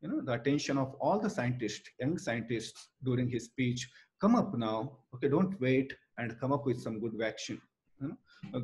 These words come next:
come up with good, good solutions to solve this one. Because we think that, you know, the, the ministers have to solve this, politics have to solve this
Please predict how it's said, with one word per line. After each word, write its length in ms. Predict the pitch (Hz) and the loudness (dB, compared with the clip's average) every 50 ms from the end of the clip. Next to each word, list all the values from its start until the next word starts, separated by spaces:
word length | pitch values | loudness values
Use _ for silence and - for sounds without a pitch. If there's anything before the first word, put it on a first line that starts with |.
| 127 - _ | -6 -6 _
come 160 | - 143 151 | 0 0 2
up 280 | 151 143 131 - - - - | 2 2 0 -2 -4 -4 0
with 320 | 139 135 131 - - 131 | 0 0 0 -2 -4 -2
good, 140 | 127 147 139 - - 151 | 0 0 0 0 0 0
good 120 | 175 175 - | 0 0 0
solutions 640 | - 147 151 190 220 - - - 95 95 - - - _ _ _ - | -2 0 0 0 0 0 -2 -4 -4 -4 -6 -10 -16 _ _ _ -10
to 80 | 147 - | -8 -2
solve 300 | - 143 165 180 180 139 | 0 2 2 2 2 0
this 220 | 123 123 - - | -2 -4 -6 -8
one. 140 | 107 101 - _ _ _ _ _ - | -8 -8 -10 _ _ _ _ _ -10
Because 220 | 156 - 202 196 196 196 - 139 139 | -2 0 0 2 0 -2 -2 0 0
we 100 | 180 220 | 2 2
think 300 | 214 190 190 190 185 180 | 2 2 2 2 4 4
that, 180 | 180 180 175 - | 4 2 2 2
you 100 | 170 175 | 0 0
know, 120 | 185 185 | 2 2
the, 240 | 175 151 143 - 127 | 2 4 4 4 6
the 80 | 143 | 6
ministers 640 | 135 139 143 151 151 - - - 147 147 143 - - | 6 6 6 4 4 2 4 4 6 6 6 4 2
have 240 | 143 127 120 123 127 | 0 0 0 0 -2
to 80 | 123 | -4
solve 320 | 123 - 127 117 117 110 113 | -2 0 0 0 2 0 0
this, 220 | 117 113 113 - | -2 -2 -4 -2
politics 520 | - 131 135 135 135 - 160 160 - - - | 0 0 0 2 2 0 -4 -4 -6 -4 -2
have 160 | 131 117 123 127 | -2 -2 -2 -4
to 60 | 123 | -8
solve 300 | - - 113 107 110 104 | -4 -2 0 0 0 0
this 120 | 107 104 | -2 -2